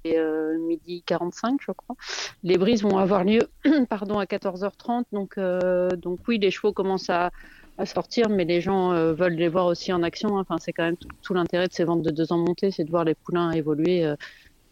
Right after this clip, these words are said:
évoluer sur la piste, euh, de la Teste, qui est a-, assez rapide d'ailleurs. Euh, voilà, ils ont fait un warm-up, euh, hier, donc ils ont découvert, euh,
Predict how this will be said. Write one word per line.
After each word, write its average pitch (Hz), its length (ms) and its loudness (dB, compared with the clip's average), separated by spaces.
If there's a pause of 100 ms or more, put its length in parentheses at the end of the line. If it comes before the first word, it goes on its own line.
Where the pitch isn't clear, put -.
évoluer 160 360 0
sur - 160 -4
la 156 100 0
piste, - 380 -8
euh, 151 180 2
de 151 120 0
la 151 120 2
Teste, - 300 -4
qui - 60 0
est 143 40 4
a-, 151 220 0
assez 170 220 -4
rapide 175 340 -4
d'ailleurs. 190 520 2
Euh, 165 400 0
voilà, 165 220 2
ils 190 140 2
ont 165 80 2
fait 196 160 0
un 180 100 2
warm-up, 185 480 2 (140)
euh, 170 440 2
hier, 185 360 -2
donc 175 180 -8
ils - 160 -14
ont - 20 -6
découvert, 165 540 -6
euh, 160 80 -6